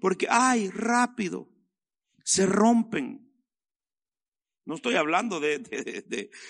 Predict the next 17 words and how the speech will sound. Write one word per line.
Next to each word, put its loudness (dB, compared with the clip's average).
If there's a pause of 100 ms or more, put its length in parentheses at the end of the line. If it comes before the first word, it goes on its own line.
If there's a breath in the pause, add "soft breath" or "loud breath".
de -2
ese, 0
de -4
esa 0
clase -2
así, -4
hermano. -8 (720 soft breath)
Estoy 2
hablando, 4
gloria 4
a 4
Dios, 0
de 4
vaso 0
de -2
barro 2
con, -4